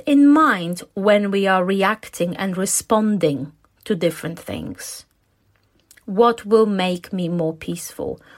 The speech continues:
What will make me more happy? Will continuing doing the same thing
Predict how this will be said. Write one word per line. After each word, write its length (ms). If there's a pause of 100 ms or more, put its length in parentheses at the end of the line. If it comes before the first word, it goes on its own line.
What 320
will 140
make 500
me 160
more 220
happy? 600 (580)
Will 180
continuing 1080
doing 300
the 100
same 400
thing 440